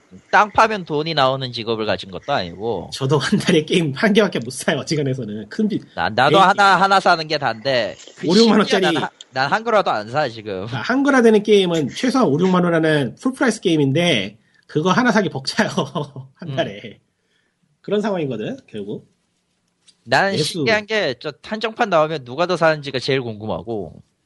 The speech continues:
Speaker 2: 내수라는 게 그거밖에 안 돼요, 결국 지금. 사람들이 돈이 없거든, 진짜로.
Speaker 1: 진짜 돈이 없어요. 그리고 슬슬 간 보는 것도 한 일 년이면 됐지, 이 년 이상 보지는 않을 거거든?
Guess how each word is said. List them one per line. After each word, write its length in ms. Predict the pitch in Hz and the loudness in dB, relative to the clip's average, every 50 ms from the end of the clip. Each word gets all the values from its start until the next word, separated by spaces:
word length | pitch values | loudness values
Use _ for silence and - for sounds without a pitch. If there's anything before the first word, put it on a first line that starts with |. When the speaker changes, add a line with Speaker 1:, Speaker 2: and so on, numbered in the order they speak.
| _ _ _ _ 110 | _ _ _ _ -2
Speaker 2:
내수라는 540 | 113 139 190 214 - 277 254 220 175 233 | 2 2 2 2 2 2 2 4 6 6
게 100 | 208 165 | 4 4
그거밖에 440 | 214 - 143 151 208 359 - - 285 | 0 -2 -2 -4 -4 -4 -2 -4 -4
안 100 | 170 127 131 | -4 -2 0
돼요, 120 | 190 214 | -2 -2
결국 260 | - 151 135 135 135 | 0 -2 -4 -6 -8
지금. 320 | - - 120 - 120 117 120 | -10 -12 -10 -8 -8 -8 -4
사람들이 300 | - 196 214 214 185 - | -4 -2 -2 -2 -4 -4
돈이 180 | 123 127 190 | -4 -2 -2
없거든, 300 | 208 - - 151 175 156 | -2 -2 -4 -4 -4 -4
진짜로. 480 | - - - 156 - 90 85 87 135 - _ _ _ _ _ | -8 -6 -6 -6 -6 -6 -8 -10 -16 -20 _ _ _ _ _
Speaker 1:
진짜 220 | - - - 466 | -18 -12 -10 -10
돈이 240 | - - 185 190 196 240 | -6 -4 -4 0 0 0
없어요. 680 | 196 123 - - 160 196 226 214 127 95 87 98 - - _ _ | 0 0 -2 -2 0 2 2 2 0 -2 -4 -8 -12 -20 _ _
그리고 520 | - - 190 220 - 254 233 185 123 - _ _ _ _ - - - - - - - - - _ _ _ _ _ _ _ _ _ _ _ | -12 -12 -8 -2 2 4 4 4 4 0 _ _ _ _ -20 -20 -20 -20 -20 -20 -20 -20 -20 _ _ _ _ _ _ _ _ _ _ _
슬슬 480 | - - - 294 294 285 - 294 262 208 | -8 -2 2 2 2 4 4 4 4 4
간 300 | - - 160 156 185 196 | 2 2 2 2 4 4
보는 500 | 254 262 269 269 269 269 254 254 240 226 | 4 6 6 6 4 4 2 2 2 2
것도 880 | 226 220 220 - - 202 202 214 208 202 180 139 107 90 73 60 50 - _ _ _ _ _ _ _ _ _ _ _ | 2 2 2 2 2 4 4 6 6 6 4 4 2 2 -2 -6 -8 -12 _ _ _ _ _ _ _ _ _ _ _
한 360 | - - - - 302 302 277 - - - | -12 -8 -8 -8 -8 -8 -10 -12 -12 -8
일 220 | - 143 170 214 247 | -4 0 2 4 6
년이면 400 | 311 440 349 285 269 240 226 190 | 6 6 6 4 4 4 4 4
됐지, 440 | 151 135 135 - - - 170 160 156 | 2 0 -2 -2 -6 -4 -2 -2 -2
이 240 | 147 123 123 147 190 | -2 -4 -8 -8 -2
년 180 | 254 294 277 214 | 2 2 2 2
이상 280 | 160 139 170 160 151 | 2 2 0 0 0
보지는 360 | - 123 120 117 135 190 226 | -2 -6 -6 -4 -4 -4 -2
않을 200 | 160 107 104 123 | -2 -2 -2 -4
거거든? 460 | 139 - 262 226 196 156 127 113 120 | -6 -4 -4 -2 -2 -2 -2 -4 -4